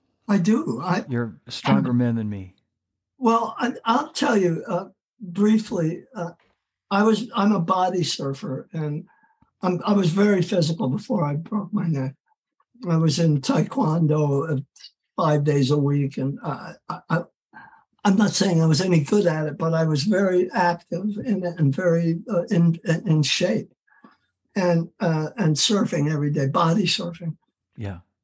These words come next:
Speaker 1: I hit a bad wave. The wave <clears throat> was during El, El Nino time, and the waves, uh, and the current was, uh, especially tough. And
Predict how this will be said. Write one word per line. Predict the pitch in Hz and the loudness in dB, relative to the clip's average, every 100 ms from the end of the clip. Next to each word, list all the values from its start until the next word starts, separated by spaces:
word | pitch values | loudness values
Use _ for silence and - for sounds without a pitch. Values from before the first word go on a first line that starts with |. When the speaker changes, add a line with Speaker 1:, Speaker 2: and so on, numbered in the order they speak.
| - | -2
Speaker 1:
I | 185 | 2
hit | 220 | 4
a | 208 | 4
bad | 160 170 160 156 | 2 4 4 2
wave. | 165 156 147 160 | 0 0 -2 -2
The | 170 | 2
wave | 165 175 175 - | 4 4 2 -4
<clears throat> | - 202 208 | -2 0 2
was | 175 160 | 0 -2
during | 208 196 190 - | 0 -2 -2 -4
El, | 208 180 196 | -2 -2 0
El | 202 170 | 2 4
Nino | 170 190 185 175 165 | 4 2 0 0 0
time, | 165 240 175 165 | -2 -4 -2 -2
and | 156 | 0
the | 147 | 0
waves, | 156 160 156 165 - - _ _ _ _ _ - | 0 0 0 -2 -6 -16 _ _ _ _ _ -2
uh, | 175 160 180 | 0 2 2
and | 180 160 | 2 2
the | 151 | 2
current | - - 302 202 226 | -2 -2 0 0 -2
was, | 175 165 147 | -2 -2 -2
uh, | 220 175 220 214 165 - | -2 -4 -6 -8 -10 -6
especially | 165 - 214 - 254 185 208 220 240 | -4 -2 -4 -4 -2 -2 -4 -8 -12
tough. | - - 214 - - - | -6 -2 -2 -4 -10 -6
And | 165 196 | -6 -6